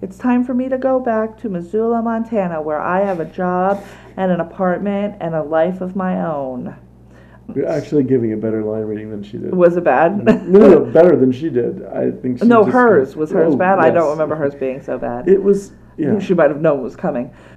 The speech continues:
Speaker 1: Sarah doesn't want her to leave. Leland's like, "She's a young lady. She needs to go live her life. Look at me. I'm totally fine. We're good.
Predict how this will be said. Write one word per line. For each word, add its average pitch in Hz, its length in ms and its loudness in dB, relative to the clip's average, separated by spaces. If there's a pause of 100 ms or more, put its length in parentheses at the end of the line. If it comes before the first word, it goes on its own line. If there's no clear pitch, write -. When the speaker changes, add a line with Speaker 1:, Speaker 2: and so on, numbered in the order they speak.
(120)
Speaker 1:
Sarah 214 480 0
doesn't 185 300 -2
want 151 160 -2
her 147 80 -2
to 143 80 -4
leave. 147 360 -6
Leland's 165 500 0
like, 143 340 2
"She's 339 240 -4
a 359 80 2
young 330 260 2
lady. 320 380 -2
She 202 160 -10
needs 254 240 -6
to 277 80 -8
go 262 140 4
live 262 180 2
her 254 100 2
life. 208 360 0
Look 262 180 0
at 294 100 -2
me. 277 200 0
I'm 220 240 2
totally 180 320 0
fine. 233 400 0
We're 240 80 0
good. 180 420 0